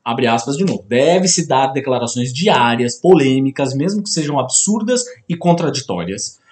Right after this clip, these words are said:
com o único objetivo de disputar espaço no noticiário. Assim, sobra menos tempo na imprensa para críticas ao personagem ou ao governo.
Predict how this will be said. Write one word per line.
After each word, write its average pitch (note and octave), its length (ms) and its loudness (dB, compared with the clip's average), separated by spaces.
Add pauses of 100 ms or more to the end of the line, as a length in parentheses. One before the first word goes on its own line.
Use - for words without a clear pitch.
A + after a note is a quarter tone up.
(120)
com E3 120 2
o G#3+ 380 10
único D#4+ 220 2
objetivo G3+ 500 2
de F3 340 0
disputar F#3+ 680 2
espaço E3 580 2
no E3+ 240 2
noticiário. F#3 580 -2 (340)
Assim, F3+ 360 2
sobra D#3 320 4
menos C#3 360 2
tempo C#3 240 -2
na C3 80 -2
imprensa D#3 520 -2
para F3 200 2
críticas G3+ 520 -2
ao F3 120 0
personagem D3+ 680 -4
ou D3+ 220 -2
ao D3 60 -4
governo. D#3+ 500 0